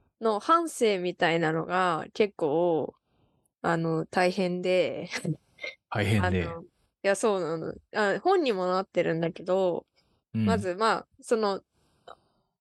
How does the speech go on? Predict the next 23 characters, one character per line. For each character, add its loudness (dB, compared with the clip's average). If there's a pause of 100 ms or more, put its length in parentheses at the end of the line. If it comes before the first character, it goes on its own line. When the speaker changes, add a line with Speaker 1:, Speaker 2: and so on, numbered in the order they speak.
Speaker 1:
ハ 0
ン -4
ガ 2
リ -2
ー 2
出 2
身？ 0 (720)
Speaker 2:
う 0
ん。 0 (720)
Speaker 1:
で、 0 (840)
ま 0
あ、 -18
そ 0
こ 2
で、 2
ま 0
あ、 2
博 -2
士 -2
ま 0
で 2
行 0
っ -20